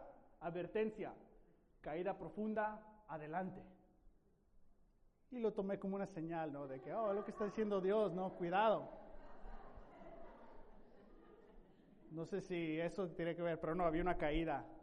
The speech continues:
Pero estaba viendo, pensando lo que, lo que ocurrió en la resurrección, lo que sintieron los seguidores de Jesús, y viendo esta ciudad donde básicamente todo lo que quieres puedes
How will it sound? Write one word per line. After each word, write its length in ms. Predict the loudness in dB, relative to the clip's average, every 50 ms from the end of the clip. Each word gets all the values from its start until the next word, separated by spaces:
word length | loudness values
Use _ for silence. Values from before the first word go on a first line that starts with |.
| -16 -16 -16 -16 -14 -14 -14 -14 -14 -14 -14 -16 -16 -18 -18 -18 -18 -20 -20 -20 -20 -20 -20 -20 -20 -20 -20 -20 -20 -20 -20 -20 -20 -20 -20 -20 -20 -20 -20 -20 -20 -8 -2
Pero 140 | 0 0 0
estaba 280 | 2 2 4 6 6 6
viendo, 720 | 8 6 6 6 8 10 12 12 12 12 10 8 4 2 2
pensando 420 | 2 2 2 0 0 0 4 6
lo 140 | 6 6 6
que, 300 | 4 2 2 2 0 -2 0
lo 200 | 2 2 2 4
que 80 | 2 2
ocurrió 380 | 2 2 0 0 4 6 6
en 80 | 6 6
la 80 | 4
resurrección, 720 | 2 0 -2 -2 -4 -6 -8 -8 -8 -8 -2 -2 0 0 0
lo 100 | -2 -4
que 100 | -6 -8
sintieron 500 | -8 -6 -8 -4 2 2 2 2 2 2
los 140 | 2 0 0
seguidores 500 | 0 -2 -4 -2 -2 -2 0 0 0 -2
de 100 | -4 -4
Jesús, 520 | -6 -6 -8 -6 -2 0 0 0 0 -2 -4
y 100 | -6 -4
viendo 260 | -2 -2 -2 0 -2
esta 200 | -2 -4 -6 -8
ciudad 520 | -8 -6 -6 -4 -2 -2 0 0 0 -2 -2 -4 -4
donde 320 | -4 -4 -2 -2 -4 -6 -8 -12 -18 -16 -8
básicamente 800 | -6 -6 -6 -6 -6 -6 -4 -2 -2 -2 -4 -4 -4 -4 -6 -6 -8 -14 -14
todo 220 | -12 -12 -8 -6 -4
lo 160 | -4 -4 -4
que 120 | -8 -12 -14 -12 -8
quieres 340 | -6 -6 -4 -6 -8 -10 -12 -12
puedes 280 | -10 -8 -6 -6 -8 -8